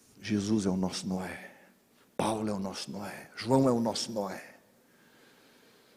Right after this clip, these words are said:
Daniel é o nosso Noé, todos os apóstolos, Tiago, Judas, todos são os nossos Noés, avisando que o dilúvio de fogo tá chegando. E quando a porta estiver fechada, estaremos do lado de dentro com o Senhor.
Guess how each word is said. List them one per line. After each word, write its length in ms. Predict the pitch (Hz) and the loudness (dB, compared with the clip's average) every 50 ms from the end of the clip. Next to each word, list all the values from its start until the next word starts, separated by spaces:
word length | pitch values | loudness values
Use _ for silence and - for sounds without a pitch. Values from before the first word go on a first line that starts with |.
| _ _ _ _ _ _ _ _ _ _ - | _ _ _ _ _ _ _ _ _ _ -6
Daniel 380 | 101 101 104 117 127 135 135 | -4 -2 0 2 2 2 2
é 20 | 135 | 0
o 20 | |
nosso 300 | 131 113 104 - - 104 | -2 -4 -6 -6 -6 -6
Noé, 260 | 104 107 107 104 98 98 - - - | -6 -6 -6 -6 -8 -8 -10 0 6
todos 440 | 139 143 151 156 151 214 165 156 | 8 8 10 8 8 4 0 -2
os 100 | 170 135 | -2 -2
apóstolos, 680 | 147 135 - - 95 113 - - - - - - - - | -2 -4 -4 -4 -6 -4 -4 -4 -6 -6 -8 -8 -8 -6
Tiago, 480 | - - 120 120 113 131 147 131 151 | -4 -2 -2 -2 -2 -2 0 0 0
Judas, 680 | 123 110 120 135 185 202 214 143 - - - - - - - - - - - - - - - - - - - - - - - - - - - - - - _ - - | 0 2 4 4 4 4 2 0 0 -2 -2 -4 -6 -10 -20 -20 -20 -20 -20 -20 -20 -20 -20 -20 -20 -20 -20 -20 -20 -20 -20 -20 -20 -20 -20 -20 -20 -20 _ -14 -8
todos 400 | - 110 107 113 127 120 123 117 | -6 -4 -2 0 0 -2 -2 -2
são 220 | - - - 117 110 | -4 -2 0 0 0
os 100 | 104 107 | 0 0
nossos 320 | 101 101 101 - - - | 0 0 0 -2 -4 -4
Noés, 880 | 110 104 98 92 92 - - - - - - - - - - - - - - - - _ _ _ _ _ _ _ _ _ _ _ _ - - _ - | -4 -4 -4 -4 -8 -10 -12 -14 -14 -12 -10 -8 -8 -8 -10 -12 -14 -18 -20 -20 -20 _ _ _ _ _ _ _ _ _ _ _ _ -20 -20 _ -12
avisando 580 | - - 104 101 95 95 101 104 101 87 92 | -6 -2 -2 0 0 0 0 0 -2 -2 -4
que 160 | - - - | -6 -6 -4
o 60 | 95 87 | -2 0
dilúvio 360 | 101 98 92 107 98 95 98 | 0 2 2 2 2 2 0
de 120 | 90 107 | -4 -4
fogo 440 | - - - - - 120 135 143 175 | -6 -6 -4 0 4 4 4 4 4
tá 140 | 175 147 120 | 0 0 -2
chegando. 480 | - - 110 107 - - - - - - - _ _ _ _ _ _ _ - - - - - - - - - - _ _ - | -2 -4 -4 -6 -8 -12 -16 -16 -18 -20 -20 _ _ _ _ _ _ _ -20 -20 -20 -20 -20 -20 -20 -20 -20 -20 _ _ -10
E 60 | 110 | -6
quando 240 | - 104 107 101 98 | -2 0 0 0 0
a 60 | 92 | -2
porta 500 | - - - - 98 101 98 - - - | -6 -6 -6 -4 -2 -2 -4 -4 -6 -8
estiver 320 | - - - - 104 101 | -8 -6 -6 -6 -6 -6
fechada, 540 | - - 104 95 - - - 92 90 92 - | -6 -6 -4 -4 -2 -2 0 0 0 -2 -4
estaremos 400 | - - - 107 98 92 92 90 | -6 -4 -2 0 0 0 -2 -2
do 140 | - 90 98 | -4 -2 -2
lado 160 | 92 90 87 | -2 -2 -4
de 100 | - 98 | -8 -10
dentro 340 | - - 98 87 - - - | -10 -8 -10 -10 -10 -14 -14
com 100 | - 92 | -12 -10
o 40 | - | -10
Senhor. 440 | - - - - - - - - | -10 -10 -12 -14 -16 -18 -18 -18